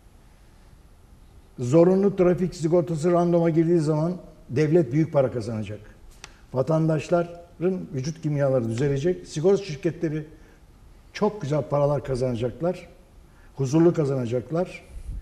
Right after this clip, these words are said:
En önemlisi ne biliyor musunuz? Türkiye'de, Türkiye'de sigorta bilinci daha mükemmel hale gelecek ve Türkiye'de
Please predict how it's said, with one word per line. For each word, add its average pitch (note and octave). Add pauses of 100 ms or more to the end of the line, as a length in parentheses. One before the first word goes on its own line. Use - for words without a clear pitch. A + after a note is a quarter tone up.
(280)
En F3
önemlisi F3
ne D#3+
biliyor D#3+
musunuz? G#2+ (920)
Türkiye'de, D3+ (1200)
Türkiye'de D#3+ (640)
sigorta D#3
bilinci D3+ (480)
daha F#3 (120)
mükemmel C3+
hale C3
gelecek F3 (920)
ve D#3+
Türkiye'de E3